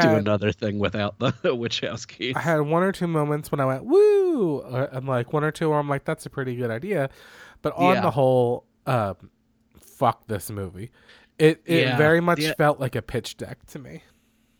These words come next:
Speaker 2: Yeah, it had a lot of, like you said, it was, like, a lot of really interesting ideas that would have made a better movie if they just explored those <laughs> ideas.
Speaker 1: Yeah,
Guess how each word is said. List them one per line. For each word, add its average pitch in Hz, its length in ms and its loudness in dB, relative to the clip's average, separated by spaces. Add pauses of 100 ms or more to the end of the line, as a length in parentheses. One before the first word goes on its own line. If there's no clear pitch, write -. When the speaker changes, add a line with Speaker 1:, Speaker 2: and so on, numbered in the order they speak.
(140)
Speaker 2:
Yeah, 147 220 0
it - 100 -4
had 156 160 -4
a 175 60 -2
lot 180 280 -2
of, 185 180 -4
like 160 220 -4
you 165 80 -2
said, 160 180 0
it 120 40 -2
was, 113 160 -4
like, 131 180 -2
a 131 40 -4
lot 135 220 -2
of 135 120 -6
really 127 440 0 (400)
interesting 135 640 0
ideas 120 640 0
that 110 180 -2
would 120 180 -2
have 117 240 0
made 113 220 -2
a 110 100 -6
better 113 320 -4
movie 113 400 0
if 95 140 -6
they 110 160 0
just 107 280 -4
explored 107 520 -2
those 107 260 -2
<laughs> 117 120 -2
ideas. 139 720 0 (500)
Speaker 1:
Yeah, 147 220 -4